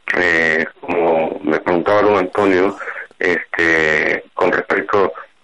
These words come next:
a la verdad, pues, eh, encontramos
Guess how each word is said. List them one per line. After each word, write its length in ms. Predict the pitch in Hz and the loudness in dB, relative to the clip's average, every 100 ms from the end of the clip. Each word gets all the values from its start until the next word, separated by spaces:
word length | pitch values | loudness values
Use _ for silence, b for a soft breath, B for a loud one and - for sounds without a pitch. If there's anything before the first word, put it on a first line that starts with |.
| - - | -18 -6
a 160 | 87 87 | -2 0
la 100 | 87 | 2
verdad, 600 | 85 - 104 98 98 98 | 0 0 0 2 0 -2
pues, 180 | - - - - - - - - - | -4 -4 -4 -6 -8 -10 -18 -20 -8
eh, 280 | - - - - - | -8 -8 -16 -18 -8
encontramos 800 | - - 78 80 92 92 90 90 | -6 -4 -2 -2 0 2 2 2